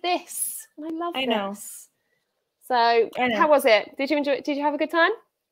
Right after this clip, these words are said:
Speaker 2: Yes, yeah, it was a great time. Um, it was just really nice to get some people on, have different perspectives, of course, but there are also people that, like, like to watch the show. So that's, that's awesome.
Speaker 1: Ta-da.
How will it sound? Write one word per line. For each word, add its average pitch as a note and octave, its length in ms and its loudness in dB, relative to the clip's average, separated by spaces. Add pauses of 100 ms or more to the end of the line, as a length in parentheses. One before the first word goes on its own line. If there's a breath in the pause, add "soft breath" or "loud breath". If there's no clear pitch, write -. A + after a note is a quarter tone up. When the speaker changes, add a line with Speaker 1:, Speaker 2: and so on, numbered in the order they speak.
(380)
Speaker 2:
Yes, D#4 500 2
yeah, F4 180 4
it B3 60 4
was B3 140 -2
a - 20 -16
great C#4 240 -4
time. F#3+ 380 -6 (100)
Um, G3+ 540 0 (240)
it B3+ 80 -2
was B3+ 140 -2
just - 340 -8
really G4+ 160 0
nice D4+ 340 0
to C#4 100 -12
get C4 240 -8
some A#3+ 120 -18
people D4 320 -8
on, C#4+ 240 -4
have F3+ 320 -8 (680 soft breath)
different E4 300 -6 (200)
perspectives, C#4+ 680 -6
of C4 120 -14
course, D4 500 2
but A#3+ 180 -4
there A3+ 120 -2
are G#3+ 40 -2
also G#3 280 -8
people A3 300 -10
that, G#3+ 260 -8
like, A3 220 -8 (240)
like F#3+ 240 -8
to A#3+ 260 -8
watch G3 400 -8
the C4+ 80 -6
show. F4+ 300 -2
So - 180 -10
that's, G#3 480 -4 (460)
that's G#3 180 -12
awesome. G#3+ 380 -10 (1160)
Speaker 1:
Ta-da. C#4 640 -16